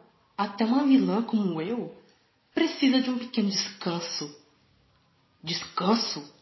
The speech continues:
Mephir, do que está falando? E aqueles espinhos? Aquele monstro elemental? Não foi você quem mandou para destruir os Rangers?" "Como é que é? Monstro elemental?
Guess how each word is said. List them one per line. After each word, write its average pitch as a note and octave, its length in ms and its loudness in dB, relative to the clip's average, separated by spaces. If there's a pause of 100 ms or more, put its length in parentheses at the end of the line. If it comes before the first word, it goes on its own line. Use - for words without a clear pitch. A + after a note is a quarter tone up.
(440)
Mephir, E4 460 0 (240)
do A3 100 -4
que C#4+ 100 -2
está - 200 -4
falando? E3+ 600 0 (480)
E A#3 100 0
aqueles B3 380 4
espinhos? - 760 2 (400)
Aquele G#3+ 320 2
monstro G3 500 0
elemental? E3+ 840 -2 (360)
Não G#3 100 6
foi F#3+ 180 0
você E3+ 340 -6
quem C4 140 4
mandou F3+ 340 2
para G#3+ 220 -2
destruir E3+ 400 -6
os - 140 -12
Rangers?" G#3 680 -2 (1040)
"Como E3 460 -4
é F#3 100 -2
que F#3+ 480 0
é? A3+ 320 2 (800)
Monstro A#3 800 8
elemental? G#3+ 1000 0